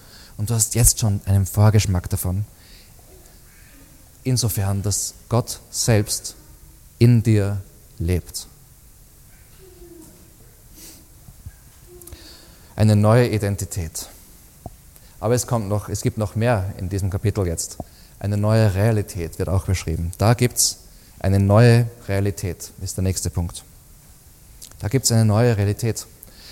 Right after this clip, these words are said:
Weil erstens, Glaube an Jesus führt zu Liebe. Vers fünfzehn. Hinzu kommt, dass ich gehört habe, wie beständig euer Glaube an den Herrn Jesus Christus ist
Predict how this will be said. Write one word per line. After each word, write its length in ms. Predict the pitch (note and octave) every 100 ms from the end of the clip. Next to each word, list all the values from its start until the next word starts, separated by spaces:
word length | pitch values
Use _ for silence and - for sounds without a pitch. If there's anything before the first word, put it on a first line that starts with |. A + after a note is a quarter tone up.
| - - - - - - - - - - - -
Weil 260 | - A2+ A#2
erstens, 440 | C3 C#3 C#3+ C#3 - - -
Glaube 400 | G#2+ A#2 C3+ C3
an 120 | A2
Jesus 400 | G2+ G2 G#2+ G2+
führt 520 | - - G#2+ G2 - - - - - - - -
zu 180 | - F2+
Liebe. 340 | G2 F#2 E2+ F#2 - - - - - - -
Vers 220 | A2+ A2+
fünfzehn. 500 | - A#2+ - F#2+ F2+ F#2+ - - - - - - - - -
Hinzu 480 | G#2+ G#2+ F#2+ D#3+ F3
kommt, 400 | C#3+ A2 A2 - - - - -
dass 160 | G#2+ A2
ich 140 | G#2
gehört 400 | G2+ G2+ C#3+ -
habe, 260 | A2 A2 G2+
wie 80 |
beständig 600 | G2 G2 - B2 C3 B2 -
euer 220 | A2 A2
Glaube 420 | F#2+ F2+ F#2+ F#2+
an 100 | F#2+
den 100 | F#2+
Herrn 300 | F#2 G#2+ A2
Jesus 300 | G2 G#2 -
Christus 320 | C#3 C#3 A2
ist 380 | - F2+ - -